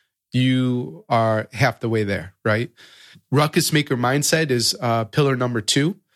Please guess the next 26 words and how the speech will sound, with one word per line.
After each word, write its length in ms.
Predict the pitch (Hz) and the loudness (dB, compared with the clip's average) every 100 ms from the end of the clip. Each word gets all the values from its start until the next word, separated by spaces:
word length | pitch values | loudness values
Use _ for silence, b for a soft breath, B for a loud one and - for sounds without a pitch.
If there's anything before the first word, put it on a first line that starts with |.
| _ | _
So 300 | - 131 123 | 0 2 2
again, 400 | 117 139 135 101 | 0 0 -2 -4
just 220 | 98 127 | -4 -2
the, 200 | 135 127 127 | 0 0 0
the 100 | 123 | 0
way 460 | 131 135 135 131 - _ _ 123 | 2 2 0 -6 -14 _ _ 0
you 320 | 117 113 110 | 2 2 -2
think 340 | - 160 156 | -2 0 0
about 360 | 165 160 156 - | 2 0 0 0
things, 440 | 160 160 156 - - | 0 0 -2 -6 -4
how 180 | - | 0
you 160 | 135 135 | 0 0
bounce 300 | 127 120 120 | 0 -2 -2
back 280 | - 120 120 | -2 -2 -4
from 200 | - 120 | -6 -6
adversity, 800 | 107 110 151 151 151 139 143 147 b b b - | -4 0 0 0 -2 -2 -2 -6 b b b 0
who 80 | 151 | 2
you 180 | 143 | 2
choose 320 | 131 - 135 120 | 2 2 2 0
to 80 | |
listen 420 | 110 123 147 156 131 | 0 2 2 0 0
to, 380 | - 147 151 147 _ _ _ | 2 2 0 -6 _ _ _
the 80 | 117 | 0
media 320 | 117 143 147 | 2 2 2
you 240 | 143 143 135 | 2 2 0
consume, 720 | - 135 - 143 139 139 | -2 -2 0 2 2 0